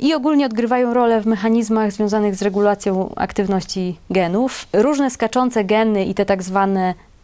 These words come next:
y, endogenne sekwencje retrowirusowe pełnią kluczowe funkcje w rozwoju mózgu u ssaków, ale też w odpowiedzi, w obronie przeciwko wirusom.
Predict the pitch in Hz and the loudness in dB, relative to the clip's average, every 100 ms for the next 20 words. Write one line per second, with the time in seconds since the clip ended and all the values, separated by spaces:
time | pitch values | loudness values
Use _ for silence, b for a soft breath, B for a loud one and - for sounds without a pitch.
0 | - 180 180 175 - - - - - _ | -4 0 0 -2 -8 -20 -20 -20 -20 _
1 | - 214 214 214 226 214 190 208 - 208 | -2 2 2 2 2 2 0 -2 -2 -2
2 | 196 196 185 185 196 196 180 185 185 - | -2 0 2 2 0 -2 -2 -2 -2 0
3 | 190 208 254 B B B B B - 247 | 0 2 0 B B B B B 0 2
4 | 247 233 226 240 247 226 220 240 233 - | 2 0 0 0 0 0 0 0 -2 0
5 | 233 214 190 - 214 196 214 208 196 196 | -2 -2 -4 -4 -2 0 2 4 2 -2
6 | - 214 226 214 220 226 - 247 240 320 | -2 0 0 0 -2 -2 0 0 2 -2
7 | 311 - 247 240 233 - - 214 - 208 | 0 2 2 2 -2 -4 -6 -6 -2 0
8 | 226 214 214 214 214 208 - - - 196 | 0 -2 -4 -2 -2 -4 -14 -10 -2 0
9 | 254 277 220 185 202 - 196 - 196 196 | 2 2 0 -4 -6 -6 -6 -2 0 0
10 | 196 196 220 190 160 170 165 | -4 -2 0 0 -4 -6 -6